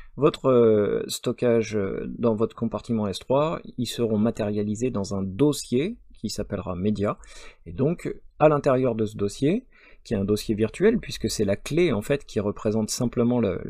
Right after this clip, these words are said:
la manière de, de stocker les, les fichiers, eh bien vous pourrez, en cliquant sur le dossier média, voir l'intégralité de vos fichiers.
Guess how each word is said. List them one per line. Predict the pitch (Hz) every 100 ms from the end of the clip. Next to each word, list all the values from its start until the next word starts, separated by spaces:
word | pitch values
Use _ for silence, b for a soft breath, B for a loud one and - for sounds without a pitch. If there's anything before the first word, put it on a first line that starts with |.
| -
la | - 104
manière | 104 113 120 123
de, | 110 98 92
de | 110 98 101 - -
stocker | - - 127 135 127 104
les, | 101 92 - - _ _ -
les | 117 127
fichiers, | - 107 - 160 - - B B B B B -
eh | 123
bien | 110 139 175 202 -
vous | 131 147 180 190 -
pourrez, | 147 135 147 165 165 - - -
en | 180 180
cliquant | 160 156 147
sur | 139 - 131
le | 120
dossier | 117 - 110
média, | 101 98 135 208 b b b b b - - - - - - -
voir | 120 131 147 160
l'intégralité | 135 143 131 110 107 101 143 165
de | - 131 143 -
vos | 123
fichiers. | 135 - - - -